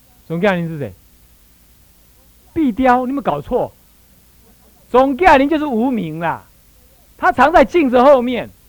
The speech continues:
对不对？是不是？我们，我们每一个人都有一个总经人，藏镜人，他藏在那里。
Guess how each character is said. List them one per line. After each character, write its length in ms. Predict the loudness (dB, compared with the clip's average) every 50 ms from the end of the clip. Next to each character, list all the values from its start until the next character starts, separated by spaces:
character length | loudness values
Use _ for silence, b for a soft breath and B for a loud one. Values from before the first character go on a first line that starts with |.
| _ _ _ _ _ _ _ _ _ _ _ _ _ _ _ _
对 120 | 0 2 2
不 80 | 4
对？ 240 | 4 4 2 2 0 -6 _ _ _ _ _ _ _ _ _ _ _ _ _
是 60 | -10
不 80 | -8 -6
是？ 320 | -4 -2 -2 -2 -4 -6 -12 _ _ _ _
我 120 | -10 -8 -6
们， 200 | -4 -4 -4 -2
我 160 | -2 -2 -2
们 40 | 0
每 160 | -2 -2 -2
一 40 | 0
个 80 | -2
人 100 | -2 -2
都 160 | -4 -6 -4
有 100 | -2 -2
一 40 | -2
个 100 | -2 -2
总 180 | -4 -6 -6 -6
经 120 | -6 -6
人， 260 | -6 -6 -8 -12 -16 -18 -20 _ _ _ _ _ _ _ _ _ _ -16
藏 180 | -10 -10 -8
镜 180 | -6 -6 -8 -8
人， 160 | -10 -12 -16 -20 -20 _
他 60 | -20 -20
藏 180 | -20 -16 -14
在 140 | -14 -12 -14
那 160 | -14 -16 -18
里。 80 | -20